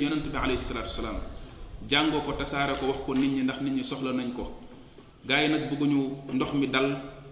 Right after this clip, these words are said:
saa boo ñëwee di bàyyi ndox mi pour mu dal ak kii, ñoom ñuy nëxal, ndax lu ndox mi gën a nëx, ñu gën a jàpp ay jën. Loolu moom mooy li fi nekk.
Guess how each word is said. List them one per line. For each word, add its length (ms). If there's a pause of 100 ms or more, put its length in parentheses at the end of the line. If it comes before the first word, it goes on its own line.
saa 220
boo 140
ñëwee 280
di 80
bàyyi 320
ndox 180
mi 100
pour 160
mu 120
dal 180
ak 260
kii, 140
ñoom 240
ñuy 180
nëxal, 340 (540)
ndax 160
lu 120
ndox 180
mi 120
gën 180
a 40
nëx, 420
ñu 100
gën 140
a 60
jàpp 220
ay 180
jën. 120 (680)
Loolu 180
moom 160
mooy 120
li 80
fi 120
nekk. 160